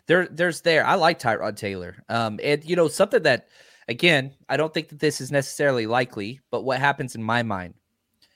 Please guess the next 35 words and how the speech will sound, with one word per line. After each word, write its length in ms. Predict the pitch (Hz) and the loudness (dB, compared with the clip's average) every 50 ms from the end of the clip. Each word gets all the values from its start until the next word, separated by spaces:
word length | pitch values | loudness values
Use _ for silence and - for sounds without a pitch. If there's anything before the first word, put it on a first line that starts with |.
| _ _ _ | _ _ _
man, 380 | - 131 165 180 165 120 98 - _ _ _ _ _ _ _ _ _ | -10 -8 -6 -4 -4 -6 -8 -10 _ _ _ _ _ _ _ _ _
if, 320 | - 135 135 131 - - - _ _ - | -4 -2 -2 -2 -2 -8 -20 _ _ -2
if 360 | 143 175 240 240 - - - - - | 4 4 4 4 2 -16 -20 -16 -12
Jimmy 340 | 135 - 185 185 208 208 190 | -8 -2 0 0 0 0 -4
gets 300 | 165 160 165 147 - - - | -2 -2 -4 -4 -4 -8 -8
traded 500 | - - 143 131 117 98 92 92 - _ _ _ _ _ _ _ - | -2 0 2 2 2 0 -6 -10 -14 _ _ _ _ _ _ _ -14
to, 680 | - - 143 131 123 120 120 117 113 110 107 101 98 - _ _ _ _ _ _ | -8 -4 -2 -2 -2 -2 -4 -6 -6 -6 -8 -8 -10 -12 _ _ _ _ _ _
you 120 | - 117 117 | -10 -8 -6
know, 440 | 117 110 107 104 101 101 98 95 _ | -4 -4 -4 -4 -6 -8 -10 -12 _
whether 260 | - 123 120 117 117 | -6 -4 -2 -2 -2
it's 140 | 113 107 - | -4 -4 -6
the 80 | - 101 | -12 -10
Browns 540 | - - 175 190 190 180 180 175 165 143 - | -4 0 2 2 2 2 0 -2 -4 -8 -10
or 80 | 107 | -12
the 100 | 98 104 | -12 -12
Giants 400 | 101 - 139 147 156 147 139 - | -8 -4 -4 -2 -2 -4 -6 -8
or 80 | 120 101 | -8 -6
whatever, 480 | 107 107 117 123 123 107 98 92 87 _ _ _ _ _ _ _ _ _ _ _ _ _ _ _ - | -2 2 2 2 2 2 -2 -10 -10 _ _ _ _ _ _ _ _ _ _ _ _ _ _ _ 0
it 100 | 180 196 | 0 2
would 140 | 202 175 | 2 2
be 140 | 135 160 143 | 0 0 -2
incredible 600 | 131 113 110 - - - - 160 147 135 127 117 110 | -2 -2 -4 -8 0 4 4 4 4 4 -2 -4 -4
to 100 | - 113 | -6 -6
get 180 | 117 120 - | -6 -6 -4
one 120 | 95 117 117 | -4 -4 -6
of 80 | 110 104 | -4 -4
those 300 | 110 107 104 101 98 95 | -4 -4 -4 -6 -8 -10
veteran 440 | 98 101 123 127 131 127 123 117 110 | -8 -2 -2 -2 0 -2 -4 -8 -8
quarterbacks 580 | - - 123 117 110 104 117 104 95 - - - 101 - - | -6 -4 -4 -4 -2 -2 -4 -4 -4 -6 -12 -20 -20 -10 -2
back, 480 | - 117 123 117 101 - _ _ - _ _ _ _ - | 0 2 2 2 0 -4 _ _ -20 _ _ _ _ -14
um, 480 | - 104 104 104 101 98 98 98 95 92 | -12 -10 -8 -6 -6 -6 -8 -8 -10 -8
that 160 | - 110 104 | -10 -10 -6
cost 300 | - 131 123 117 - - | -2 -2 -2 -2 -2 -6
money. 200 | 120 131 135 110 | -6 -6 -6 -6
Because 360 | 92 101 101 - 127 110 - | -8 -12 -8 -8 -8 -8 -10